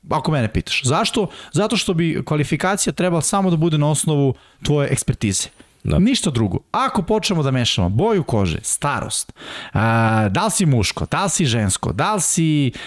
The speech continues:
Speaker 1: ovo, da li si ono, da li voliš ovo ili voliš ono, mi gubimo pojam, mi gubimo kompas oko toga šta biramo. Jer biramo nešto da bismo se pokazivali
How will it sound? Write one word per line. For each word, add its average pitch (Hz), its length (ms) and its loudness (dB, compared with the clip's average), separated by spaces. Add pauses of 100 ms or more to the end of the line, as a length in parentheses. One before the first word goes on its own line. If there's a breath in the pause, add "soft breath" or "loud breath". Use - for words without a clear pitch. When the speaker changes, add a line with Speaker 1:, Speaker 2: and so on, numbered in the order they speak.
(200 loud breath)
Speaker 1:
ovo, 123 340 2
da 151 180 0
li 196 60 0
si 156 200 0
ono, 139 220 2
da 180 160 0
li 190 60 0
voliš 196 340 2
ovo 175 100 2
ili 160 140 2
voliš 170 340 0
ono, 180 140 2
mi 175 120 4
gubimo 160 400 2
pojam, 151 480 0 (200 loud breath)
mi 180 80 4
gubimo 185 360 2
kompas 180 500 0
oko 143 180 0
toga 170 260 0
šta 160 240 -2
biramo. 98 520 0 (380 soft breath)
Jer 139 120 2
biramo 151 680 2 (260 loud breath)
nešto 165 460 2
da 139 100 0
bismo 135 240 0
se 123 160 -2
pokazivali 135 800 0